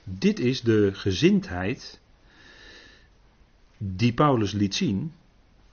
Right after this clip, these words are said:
Hij wilde aan niemand aanstoten, hij wilde alleen maar tot ondersteuning zijn, hij wilde alleen maar die ander welgevallig zijn, hij zou er alles voor doen. Niet zijn eigen voordeel zoeken, niet zijn eigen nut of wat dan ook, nee, het ging om die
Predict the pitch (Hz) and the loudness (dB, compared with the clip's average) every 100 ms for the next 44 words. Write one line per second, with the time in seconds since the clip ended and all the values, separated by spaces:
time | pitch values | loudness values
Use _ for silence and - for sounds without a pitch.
0 | _ - 110 107 110 113 117 113 127 147 | _ -12 -6 0 0 0 -4 -2 0 4
1 | 190 190 175 175 175 170 156 147 131 123 | 4 4 0 -4 -4 -2 -4 -2 -2 0
2 | 120 123 127 156 160 151 151 151 135 131 | -2 -2 0 0 0 -2 -2 -4 -4 -4
3 | 127 117 110 160 156 156 143 139 139 131 | -2 -2 -2 0 0 0 -2 -4 -2 0
4 | 123 107 110 147 147 135 123 127 135 123 | 0 0 -2 0 0 0 -2 -2 -2 0
5 | 113 101 - _ _ 107 139 170 135 147 | 0 -2 -6 _ _ -4 0 2 0 -2
6 | 143 127 - 127 123 127 - - - - | -2 -4 -4 -6 -6 -12 -16 -20 -20 -20
7 | - 101 98 113 107 - - 180 160 139 | -14 -10 -4 -2 -2 -4 0 0 2 4
8 | 131 147 170 - - - - - - - | 4 4 0 -6 -18 -20 -20 -20 -20 -8
9 | 107 147 160 127 131 160 156 143 120 151 | 2 2 2 -4 -2 -2 0 0 2 2
10 | 156 143 139 131 131 135 127 135 135 143 | 2 4 4 2 -2 0 -2 -4 -8 -6
11 | 143 131 123 135 - 110 135 131 117 117 | -4 0 2 0 0 -4 -4 -2 -4 -2
12 | 120 120 123 - 110 - 120 123 117 107 | -4 -4 -6 -8 -12 -2 -2 -2 -4 -4
13 | 104 107 | -2 -4